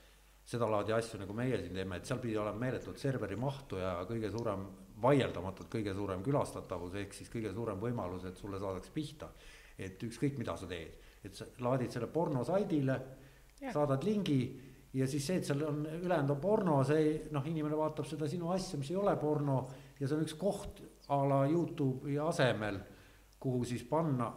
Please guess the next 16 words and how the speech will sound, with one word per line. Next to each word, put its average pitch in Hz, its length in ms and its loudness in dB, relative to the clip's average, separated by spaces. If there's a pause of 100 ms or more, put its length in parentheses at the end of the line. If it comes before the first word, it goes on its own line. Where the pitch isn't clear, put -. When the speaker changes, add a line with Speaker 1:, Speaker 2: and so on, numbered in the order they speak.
(280)
Speaker 1:
aga 123 240 -2
mõte 139 300 0
on 113 100 0
selles, 135 300 2
et 110 160 -6
seal 123 180 0
on 110 220 0 (320)
neid, 135 240 2
kes - 220 -6
seda, 123 240 -2 (640)
neid 120 260 -2
saite 147 400 2
külastavad, 104 720 -2 (180)
on 113 280 -4 (160)
mega 127 360 4
palju 110 420 2